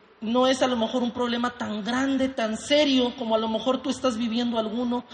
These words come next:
pero te puedo decir que no es el único problema que hemos vivido. Hemos vivido problemas de verdad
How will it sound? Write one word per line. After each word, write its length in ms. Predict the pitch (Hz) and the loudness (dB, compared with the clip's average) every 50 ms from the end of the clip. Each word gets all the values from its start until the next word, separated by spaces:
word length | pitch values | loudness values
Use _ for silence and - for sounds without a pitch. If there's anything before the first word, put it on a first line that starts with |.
| - - - | -20 -18 -4
pero 140 | - 285 294 | -2 -2 0
te 80 | - 294 | 0 -2
puedo 260 | - 349 349 359 359 | -2 0 0 0 0
decir 260 | 339 302 - 320 320 | 0 0 0 -2 -2
que 120 | - 320 294 | -2 -4 -2
no 80 | 294 | -2
es 100 | 302 - | -2 0
el 140 | 311 277 277 | 0 0 0
único 260 | 294 294 285 302 294 | 0 -2 -2 -4 -4
problema 400 | 285 247 240 233 247 240 247 240 | -4 -4 -2 -2 0 0 0 -2
que 80 | - 247 | -2 -4
hemos 220 | 233 233 240 208 | -6 -6 -6 -6
vivido. 380 | 220 233 220 233 240 214 196 165 - - - - - - | -8 -6 -6 -6 -6 -6 -6 -8 -12 -18 -20 -20 -14 -8
Hemos 240 | 262 269 285 285 254 | -4 -2 0 0 0
vivido 380 | 254 240 247 262 262 269 254 | 0 0 0 2 2 2 2
problemas 880 | - 208 202 202 196 196 208 220 226 233 233 233 240 226 - - - - | 2 0 2 2 2 2 2 0 0 0 0 -2 -2 -4 -6 -12 -8 -8
de 100 | 190 175 | -6 -4
verdad 400 | 180 175 175 180 214 226 240 | -4 -4 -2 0 0 0 0